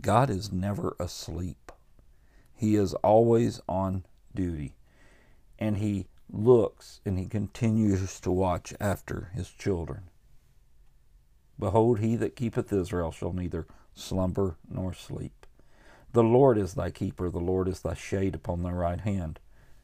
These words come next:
The sun shall not smite thee by day, nor the moon by night."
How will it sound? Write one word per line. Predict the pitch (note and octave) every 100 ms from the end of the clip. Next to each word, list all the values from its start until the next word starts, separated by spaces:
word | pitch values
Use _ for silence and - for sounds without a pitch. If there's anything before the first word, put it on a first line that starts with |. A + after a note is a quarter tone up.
| - - - -
The | A#2
sun | - B2 A2+
shall | G2 - G2+
not | G#2 -
smite | - G#2+ G#2+
thee | G2 G2
by | F#2+
day, | F#2+ G2+
nor | F2+ F#2+
the | F2
moon | F#2 G2 F#2+
by | F2 F2+
night." | F#2 F#2 E2+ -